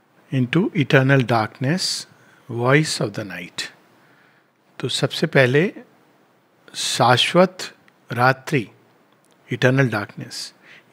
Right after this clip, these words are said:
ये क्या होती है? क्रिश्चियनिटी में इसका कॉन्सेप्ट है इटर्नल डार्कनेस का, इटर्नल नाइट का। वो एक ऐसा स्थान है इटर्नल हेल का, जहाँ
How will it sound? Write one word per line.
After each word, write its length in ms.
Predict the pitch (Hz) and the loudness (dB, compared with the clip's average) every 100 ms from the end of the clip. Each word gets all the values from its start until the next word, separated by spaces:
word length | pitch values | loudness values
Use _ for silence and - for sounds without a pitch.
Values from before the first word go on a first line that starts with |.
| 185 | -6
ये 60 | |
क्या 220 | 208 - 160 | -2 4 4
होती 380 | 110 101 101 98 | 2 -6 -12 -16
है? 180 | - - _ _ _ - - - _ - | -18 -20 _ _ _ -20 -20 -20 _ -4
क्रिश्चियनिटी 540 | 156 - 151 156 175 | -2 2 2 2 2
में 140 | 175 | 2
इसका 200 | 170 - | 0 0
कॉन्सेप्ट 600 | 196 160 127 - 135 - - | 0 0 0 2 0 0 -10
है 200 | - - _ _ | -10 -16 _ _
इटर्नल 440 | 131 120 143 131 123 | -6 2 4 4 0
डार्कनेस 500 | 107 107 - 113 - | -2 -6 -10 -12 -8
का, 120 | 123 | -6
इटर्नल 380 | 113 135 139 127 | 0 2 4 2
नाइट 360 | 120 113 113 | 0 -4 -6
का। 260 | - - - _ _ _ _ _ _ _ _ _ _ _ _ _ _ _ | -10 -12 -16 _ _ _ _ _ _ _ _ _ _ _ _ _ _ _
वो 180 | 143 151 | 0 4
एक 180 | 165 160 | 4 4
ऐसा 360 | 139 - 170 160 | 2 4 4 4
स्थान 420 | - 147 147 147 | 2 0 2 2
है 160 | 143 | 2
इटर्नल 460 | 147 127 151 151 147 | 0 2 2 4 2
हेल 240 | 113 127 | 2 2
का, 200 | 123 117 | 0 -6
जहाँ 380 | 113 117 135 143 | -6 0 2 0